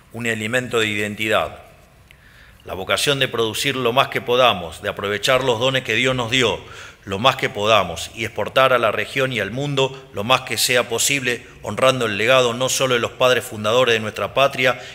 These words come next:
y de la generación del ochenta, que hizo de nuestro país el país más rico del mundo, sino también del presidente Menem, quien hace, hace veintisiete años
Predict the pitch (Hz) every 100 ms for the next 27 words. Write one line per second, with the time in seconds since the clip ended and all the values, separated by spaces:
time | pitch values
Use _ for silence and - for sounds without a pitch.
0 | - 101 104 98 104 107 104 131 127 113
1 | 107 - 110 90 85 - - - - 113
2 | - 110 107 104 104 101 110 127 110 98
3 | 113 110 123 110 120 107 98 101 135 139
4 | 131 131 - - - 107 120 110 107 120
5 | 110 95 98 - 117 120 107 110 127 123
6 | 104 101 95 98 101 - - - 98 98
7 | 104 95 131 120 110 117 131 123 123